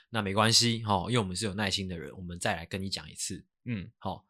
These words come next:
Speaker 1: 这个片头曲呢，是来自我们都很喜欢的一部电影叫《喜剧之王》，哦，的一个
Speaker 2: 哦。
Speaker 1: 插曲。
Speaker 2: 啊，嗯。
Speaker 1: 怎样？怎么了？
Speaker 2: 没事，我刚刚在想，哦，对，是《喜剧之王》。
Speaker 1: 对啊，不然你，你，你以为是其他部，是不是？
Speaker 2: 没有，因为我们的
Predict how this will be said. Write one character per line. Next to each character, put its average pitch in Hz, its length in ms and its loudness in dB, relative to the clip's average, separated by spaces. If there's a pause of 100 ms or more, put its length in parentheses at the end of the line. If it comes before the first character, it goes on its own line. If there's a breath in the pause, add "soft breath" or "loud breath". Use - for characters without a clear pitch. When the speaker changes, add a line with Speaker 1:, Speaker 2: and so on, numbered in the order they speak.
Speaker 1:
这 240 160 6
个 196 120 8
片 175 200 4
头 117 220 2
曲 85 220 -4
呢， 82 240 -6
是 110 240 0
来 87 180 -2
自 101 360 -2
我 113 120 0
们 110 100 2
都 135 120 8
很 139 100 6
喜 113 140 2
欢 110 100 4
的 104 60 2
一 101 40 2
部 107 120 -4
电 110 120 6
影 87 60 -2
叫 101 140 2
《喜 92 160 -2
剧 98 100 -2
之 101 180 0
王》， 92 200 -4 (360)
哦， 90 280 -6
的 95 160 -4
一 101 80 -2
个 101 140 -4
Speaker 2:
哦。 - 220 -10 (220)
Speaker 1:
插 226 320 6
曲。 - 360 2
Speaker 2:
啊， 139 180 0 (160)
嗯。 107 240 -4 (180)
Speaker 1:
怎 113 100 0
样？ 107 160 6 (140)
怎 117 100 -2
么 110 80 4
了？ 98 200 0 (160)
Speaker 2:
没 107 160 0
事， 127 160 2
我 107 100 4
刚 117 80 4
刚 131 80 4
在 143 100 6
想， 95 320 2 (100)
哦， 85 180 -8
对， 101 240 0
是 - 180 -6
《喜 101 120 2
剧 95 120 -4
之 95 140 -6
王》。 90 120 -6 (300)
Speaker 1:
对 143 160 4
啊， 123 80 6
不 139 60 8
然 127 180 6
你， 107 160 -4
你， 110 300 -10
你 131 160 0
以 120 40 0
为 107 140 4
是 117 80 -2
其 - 160 0
他 101 160 4
部， 98 180 -4
是 90 80 -6
不 90 60 -6
是？ 87 160 -10
Speaker 2:
没 98 140 -4
有， 90 80 -2
因 147 60 0
为 190 40 6
我 147 140 8
们 101 160 4
的 107 100 2